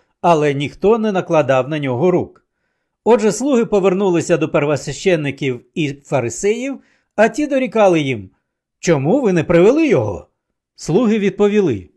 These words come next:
«Ніколи ще жодна людина не говорила так, як цей чоловік». Тоді фарисеї їм відповіли: «Чи й ви також обмануті?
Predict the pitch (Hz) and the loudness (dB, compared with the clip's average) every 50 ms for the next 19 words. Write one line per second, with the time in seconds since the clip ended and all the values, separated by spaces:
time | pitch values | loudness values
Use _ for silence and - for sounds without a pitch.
0 | _ _ _ _ _ _ 135 143 151 147 147 - - 220 220 220 175 135 120 117 | _ _ _ _ _ _ -2 -2 -2 -2 -2 -2 -2 2 2 2 2 2 0 -2
1 | - - - 143 127 107 - - 160 175 170 151 151 143 131 117 117 117 104 95 | -4 -6 -4 -4 -4 -4 -4 -4 -2 -2 -2 -4 -4 -4 -2 -2 -2 -4 -6 -8
2 | 92 110 151 220 262 262 202 147 143 156 165 - _ _ _ _ - 123 147 165 | -6 -4 -4 -4 -4 -4 -4 -2 -2 -2 -4 -6 _ _ _ _ -8 -4 -2 -2
3 | 143 151 156 156 180 180 185 214 262 247 180 143 135 131 - _ - 180 196 233 | 0 0 0 2 4 4 4 2 2 2 0 0 0 -2 -4 _ 0 0 0 0
4 | 240 233 - - 135 135 135 - _ - - 156 151 156 151 - - 190 185 202 | -2 -6 -8 -6 -6 -6 -6 -8 _ -10 -8 -6 -6 -6 -6 -4 -4 -2 0 2
5 | 220 233 214 160 101 - _ _ _ _ _ _ _ _ _ _ _ _ _ _ | 0 0 -2 -6 -6 -8 _ _ _ _ _ _ _ _ _ _ _ _ _ _
6 | _ _ 175 160 151 165 143 175 175 165 170 165 208 208 202 190 175 170 170 156 | _ _ -2 0 0 0 0 0 0 0 0 0 0 0 0 2 0 -2 -2 -2
7 | 135 156 156 - 175 156 151 160 151 139 123 95 90 - _ _ _ _ _ _ | -4 -6 -4 -4 -4 -2 -2 -2 -2 -2 -2 -4 -6 -12 _ _ _ _ _ _
8 | _ - 311 302 233 135 127 175 185 220 202 - 226 208 175 220 226 175 175 226 | _ 0 2 2 2 2 0 -2 0 -2 -4 -4 -4 -6 -4 -4 -4 0 0 0
9 | 226 226 214 220 214 220 208 220 208 - - | 2 2 0 0 -2 -2 -4 -6 -6 -8 -12